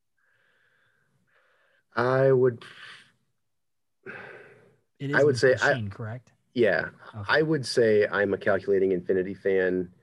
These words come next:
Speaker 1: if I have to choose between the two.
Speaker 2: Yeah.
Speaker 1: There, there is definitely two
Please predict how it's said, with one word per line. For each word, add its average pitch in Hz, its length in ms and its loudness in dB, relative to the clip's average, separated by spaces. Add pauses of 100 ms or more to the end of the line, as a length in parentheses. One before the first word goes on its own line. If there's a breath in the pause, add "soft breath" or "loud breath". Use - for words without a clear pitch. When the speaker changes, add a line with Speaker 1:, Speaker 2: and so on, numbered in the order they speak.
(220 soft breath)
Speaker 1:
if - 120 -4
I 98 80 0
have 95 160 -4
to 90 80 -14
choose 90 260 -4
between 92 320 -4
the 87 60 -6
two. 95 380 -2 (280)
Speaker 2:
Yeah. 101 260 -10
Speaker 1:
There, 127 300 2
there 123 200 4
is 107 100 0
definitely 98 840 0 (1400)
two 98 480 0